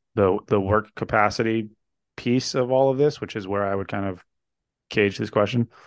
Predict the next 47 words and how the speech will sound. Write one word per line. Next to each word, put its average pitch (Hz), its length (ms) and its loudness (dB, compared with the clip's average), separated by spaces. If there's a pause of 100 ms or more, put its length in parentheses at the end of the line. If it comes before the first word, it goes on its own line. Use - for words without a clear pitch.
(600)
I 120 80 2
just 117 300 4
put 123 140 8
up 120 140 4
a 110 40 0
blog 104 300 2
post, 104 320 0
I 110 80 -2
think 107 240 -6
last 104 320 -4
week 98 360 -4 (140)
about, 98 440 0
or 107 100 -2
maybe 104 120 0
the 101 60 -2
week 98 120 -6
before, 104 300 -4
about 101 540 0 (600)
work 117 200 0
capacity 107 540 -2
and 101 100 -2
my, 98 260 -2
my 101 140 -2
thoughts 104 380 0
behind 95 340 -2
it. 90 120 -4
And 92 100 -4
it 110 80 -2
was 98 160 -4
something 107 320 0
that 101 100 -4
I 101 60 -2
wrote 98 320 -4
a - 60 -8
couple 107 260 -4
of 104 60 2
years 104 240 2
ago. 110 200 4
I 98 120 2
mentioned 101 360 0
it 104 120 -2
in 104 100 -4
the 98 140 -4
intro 95 320 -2
to 104 120 -8
the 95 80 -8
piece. 104 420 -4